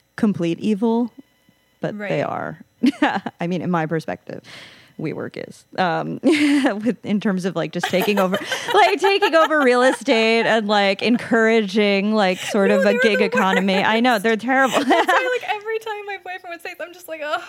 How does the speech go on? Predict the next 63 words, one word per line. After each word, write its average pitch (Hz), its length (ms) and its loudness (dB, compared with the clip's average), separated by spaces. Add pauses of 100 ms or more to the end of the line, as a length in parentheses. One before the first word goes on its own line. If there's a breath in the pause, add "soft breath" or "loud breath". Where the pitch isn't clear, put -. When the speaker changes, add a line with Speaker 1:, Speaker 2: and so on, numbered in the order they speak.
Speaker 2:
I 349 160 -14
don't 294 240 -10
wanna 302 160 -10
have 294 160 -12
to 294 100 -18
think 269 240 -14
about 262 220 -2
this. 247 120 -6
I - 100 -4
Speaker 1:
I 214 100 -4
Speaker 2:
don't 208 260 2
wanna 302 180 0
Speaker 1:
know. 302 60 -4
Speaker 2:
have 277 140 -2
to 254 100 -8
think 254 180 -8
about 233 260 -4
defending 226 460 -6
WeWork. 214 460 -4
I - 80 -6
don't 269 80 -4
wanna 294 120 -2
have 311 40 -14
to 320 60 -16
think 285 160 -8
about 262 140 -2
all 226 120 0
the 233 80 -6
bad 208 460 -4
takes 196 340 -12
that 208 160 -8
are 208 60 -6
gonna 214 180 -6
be, 202 140 -8
like, 196 160 -4 (160)
Speaker 1:
Oh, 208 160 2
God, - 120 -2
Speaker 2:
wrong 233 340 0
Speaker 1:
yeah. 180 60 -6
Speaker 2:
for 294 140 -2
a 294 60 -2
myriad 269 560 -4
reasons 190 480 -6
Speaker 1:
Yeah. 185 100 0
Speaker 2:
that 165 100 -4
don't 240 140 -4
even 262 200 -8
have 208 140 -6
to 208 80 -18
do 202 180 -12
with 196 140 -10
vegan." 185 300 -14
I'm 220 80 -12
just 214 200 -16
like, 170 200 -16
"Oh, - 180 -14
this 220 220 -20
is 220 80 -20
such - 240 -16
a 254 40 -14
<laughs> - 0 -
shitstorm." - 800 -16
Speaker 1:
Yeah. - 640 -8